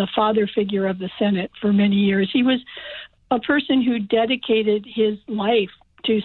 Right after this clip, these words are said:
Senate, to his Senate responsibilities and his Senate duties. And so even for those who opposed him on issues, particularly opposing him on civil rights issues, there was a great deal of respect for him. So it's not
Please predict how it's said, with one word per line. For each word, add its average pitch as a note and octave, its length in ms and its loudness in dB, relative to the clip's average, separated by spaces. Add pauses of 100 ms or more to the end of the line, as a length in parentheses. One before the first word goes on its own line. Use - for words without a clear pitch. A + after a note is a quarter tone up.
Senate, G#3+ 320 0 (1160)
to A#3+ 160 2
his G#3 100 0
Senate A3 340 0
responsibilities G3+ 840 -2
and G#3 140 -2
his G#3 180 -2
Senate G3 300 0 (100)
duties. G3 320 0 (560)
And C4+ 100 2 (100)
so D4 80 4 (280)
even E4+ 340 0
for C#4 100 0
those B3 380 2
who A3+ 220 2
opposed E4+ 640 -2
him G3+ 120 0
on F#3+ 180 -2
issues, F#3+ 360 -2 (120)
particularly G#3 520 0
opposing G3 480 0
him G3 120 2
on F#3 220 2
civil G3 240 2
rights G3 280 0 (100)
issues, F#3+ 300 -2 (520)
there A#3+ 120 2
was B3 180 2
a B3 140 2
great A3 200 0
deal G#3+ 180 2
of G3 120 -4
respect A3+ 540 -4 (120)
for F#3+ 160 -2 (180)
him. F3 260 -6 (540)
So - 60 2 (160)
it's C#4 180 0
not D#4+ 340 2